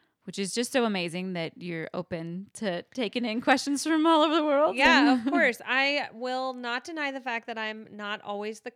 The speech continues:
Speaker 2: quickest, but you will always get a response. It just might take me a little time. <laughs>
Speaker 1: Perfect. Yes. And then if you're just not an emailer, she's also on Instagram. Same, same thing. A R P O L I T O thirteen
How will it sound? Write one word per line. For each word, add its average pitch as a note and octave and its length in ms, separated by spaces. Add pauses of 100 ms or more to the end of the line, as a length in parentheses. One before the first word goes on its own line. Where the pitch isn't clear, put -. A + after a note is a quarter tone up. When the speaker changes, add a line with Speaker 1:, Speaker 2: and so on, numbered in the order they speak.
Speaker 2:
quickest, - 680
but F#3+ 140
you G#3 140
will G3+ 100
always G#3 520
get F3 220
a - 60
response. F#3 540
It G3+ 80
just - 180
might G3 200
take F#3+ 200
me F#3 80
a F3+ 80
little - 140
time. B3 340 (120)
<laughs> - 120
Speaker 1:
Perfect. G3 600
Yes. F3+ 340
And G3+ 160
then G3+ 80
if G#3 160
you're G3+ 220
just F#3 260
not F#3+ 180
an F#3+ 100
emailer, F3 520
she's - 160
also E3 240
on D#3 60
Instagram. D#3 640 (540)
Same, E3 540
same F3 200
thing. F3 220
A F#3+ 140
R F3 180
P - 340
O E3 300
L E3 180
I E3 200
T - 200
O D#3+ 200 (220)
thirteen - 520